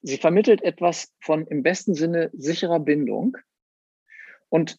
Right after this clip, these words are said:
hat immer auch etwas spielerisch Leichtes.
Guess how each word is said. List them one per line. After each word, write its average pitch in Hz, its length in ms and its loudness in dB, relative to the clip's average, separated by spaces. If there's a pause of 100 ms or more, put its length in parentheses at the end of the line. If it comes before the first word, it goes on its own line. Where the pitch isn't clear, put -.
(120)
hat - 380 -2 (220)
immer 247 340 4
auch 190 320 0
etwas - 460 -2
spielerisch 202 760 2
Leichtes. 127 800 0